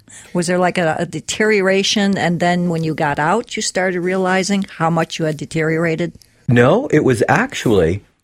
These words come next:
Speaker 2: when I first got out, I got a sense that, uh, you know, there was a deep sense of exhaustion, of course, after that many years in a combat situation.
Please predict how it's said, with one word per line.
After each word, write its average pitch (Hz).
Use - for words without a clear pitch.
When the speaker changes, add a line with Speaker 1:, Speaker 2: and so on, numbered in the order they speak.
Speaker 2:
when 117
I 127
first 214
got 120
out, 80
I 95
got 104
a 104
sense -
that, 80
uh, 110
you 120
know, 90
there 90
was 85
a 90
deep 120
sense 87
of 78
exhaustion, 71
of 64
course, 67
after 82
that 80
many 85
years 82
in 73
a 71
combat 78
situation. 78